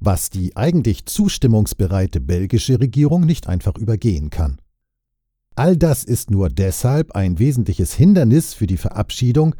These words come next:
weil die Entscheidung letztlich von den nationalen Parlamenten abgesegnet werden muss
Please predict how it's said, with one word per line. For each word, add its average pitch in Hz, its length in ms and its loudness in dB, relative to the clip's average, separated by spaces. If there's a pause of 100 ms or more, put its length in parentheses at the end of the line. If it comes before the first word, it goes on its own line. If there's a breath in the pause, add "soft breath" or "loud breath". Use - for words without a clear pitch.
(200 soft breath)
weil 127 300 0
die 143 100 -4
Entscheidung 139 580 -2
letztlich 104 600 -4
von 90 200 -2
den 73 160 -2
nationalen 110 680 0
Parlamenten 123 640 0
abgesegnet 101 800 -2
werden 104 220 0
muss 104 300 0